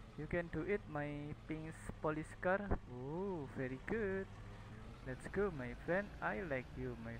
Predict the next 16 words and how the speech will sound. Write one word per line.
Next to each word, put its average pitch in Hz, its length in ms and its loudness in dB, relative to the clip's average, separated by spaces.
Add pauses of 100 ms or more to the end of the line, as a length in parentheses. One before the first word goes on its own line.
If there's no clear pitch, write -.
(120)
friend. 202 240 2 (240)
Oh, 139 480 -2
very 123 320 0
good. 208 160 4 (320)
Good, 202 140 2 (160)
good, 202 140 4 (120)
good 170 240 0
job. 208 160 6 (1400)
Good 160 240 -2
job, 202 300 6 (100)
my 127 160 -2 (140)
friend. 226 260 6 (160)
Oh, 139 720 0 (1500)
very 127 280 -2 (100)
good. 190 520 4 (1600)
Whoa. 160 1200 4